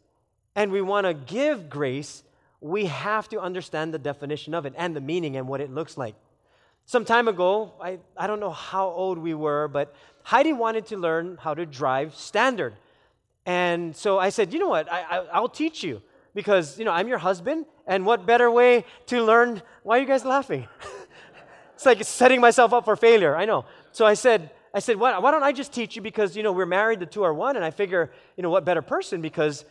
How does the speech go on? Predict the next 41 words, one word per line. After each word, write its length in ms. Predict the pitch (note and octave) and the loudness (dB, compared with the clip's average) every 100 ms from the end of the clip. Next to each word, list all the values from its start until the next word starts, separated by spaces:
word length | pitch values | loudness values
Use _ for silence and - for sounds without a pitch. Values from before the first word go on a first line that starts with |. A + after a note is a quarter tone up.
| _ _ _ _ _ | _ _ _ _ _
I 140 | D#3 E3 | 0 4
love 240 | D4+ F#4 | 2 2
her." 260 | D#3+ G2+ - _ _ _ _ _ _ - | -4 -8 -14 _ _ _ _ _ _ -18
So 560 | - D4+ F3 B3+ D#4 - - | 0 2 4 2 -2 -10 -6
I 100 | G3+ | -2
said, 220 | A#3 G3 | 0 -2
Okay, 160 | C4 C4 | 0 2
Heidi, 340 | B3 C4 B3 - | 4 2 -2 -12
very 260 | C3+ B3+ C4+ | 2 4 4
simple 420 | - B3+ B3 A#3 - _ | 2 -2 0 -2 -4 _
to 80 | F#3 | -4
drive 240 | F#3 F#3+ | 0 0
standard. 400 | - G3 D#3+ C#3 - _ _ - - | 2 0 0 -4 -8 _ _ -20 0
Pretty 280 | C#4+ E4+ | 2 4
much 240 | E4 C#4+ G#3+ | 4 2 2
what 160 | B3 | 0
you 100 | A3+ | 0
need 160 | A#3+ A#3 | -6 -6
to 280 | A#3 A3+ F#3 | -8 -8 -8
remember 540 | F#3+ A3+ G3+ D3 D#3+ - - | -4 0 0 0 -4 -6 -2
is, 300 | F#3+ E3 - - _ | 0 0 -8 -20 _
is 260 | G3+ E3 - - | -10 -10 -12 -10
this 180 | F3+ G3 | -8 -8
is 80 | D#3 | -10
the 80 | |
gas, 420 | B2+ A3 C4 C#4+ - - | 0 2 2 0 -4 -12
this 180 | F3 F#3+ | -10 -8
is 80 | D#3+ | -8
the 100 | C3+ | -8
brakes, 560 | A#2 F#3 D#4 - - - - | -2 2 2 0 -12 -16 -6
and 200 | F3+ F3 | -4 -4
this 160 | - | -6
is 160 | G3+ E3 | -8 -6
the 100 | G#3 | -6
clutch. 540 | G#3 C#4+ B3+ - - - _ - | -2 -2 -2 -4 -18 -20 _ -6
So 400 | A3 F3+ D3+ - - C#3 | 2 2 2 -6 -10 -4
the 120 | E3 | -4
clutch 640 | - A#3 C#4 E4 - - - _ - | -4 0 2 2 -4 -14 -18 _ 0
and 220 | A3+ A#3+ | 2 2
the 80 | A#3 | 0
gas 800 | E3+ C4 C4 D3 C3+ - - | 2 2 4 4 0 -4 -10